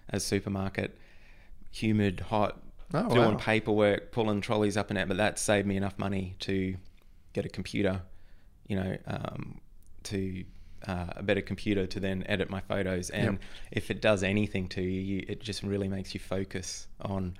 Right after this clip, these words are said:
Speaker 1: what
Speaker 2: Mm-hmm.
Speaker 1: you really want to do. If there's a job that you don't absolutely love, you find every way to, um, get out of that and do it.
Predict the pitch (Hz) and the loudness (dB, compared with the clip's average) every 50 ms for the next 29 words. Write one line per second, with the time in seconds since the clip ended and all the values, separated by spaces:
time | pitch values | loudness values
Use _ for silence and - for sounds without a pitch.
0 | - - - - - - 104 101 107 110 113 101 98 95 92 98 95 92 95 92 | -14 -18 -18 -14 -4 0 2 2 2 2 0 0 0 2 2 2 2 2 0 0
1 | 92 90 - - 90 90 95 98 92 90 95 - - 101 98 101 101 92 101 104 | 0 -2 -2 -4 -2 -2 0 0 2 0 -2 0 0 0 2 2 0 2 4 4
2 | 104 107 104 98 98 95 87 101 101 90 107 98 98 95 - - - - - - | 4 4 4 2 0 -4 -2 -2 -2 -2 0 0 0 -2 -4 -6 -12 -20 -20 -20
3 | - - - - - - - - - - 113 104 - - 113 110 107 - 104 98 | -20 -20 -20 -20 -20 -20 -20 -20 -12 -8 -6 -6 -2 2 4 4 4 4 4 4
4 | 101 104 101 95 90 90 98 98 98 98 95 98 - - 98 98 92 95 101 95 | 6 6 4 4 2 0 -4 -2 -2 -2 -2 -2 -2 0 0 0 0 0 -2 -2
5 | 98 92 90 90 90 92 92 92 92 92 - 92 92 92 92 95 95 98 98 95 | -2 -2 -4 -2 -4 -4 -4 -6 -6 -8 -6 -6 -4 -4 -4 -4 -4 -6 -6 -6
6 | - - 107 - - - - - - - 98 95 104 98 98 101 98 - - 101 | -6 -8 -8 -8 -8 -8 -8 -10 -8 -8 -8 -6 -6 -6 -8 -6 -8 -6 -6 -6
7 | 90 - 98 101 98 - | -4 -4 -4 -4 -4 -6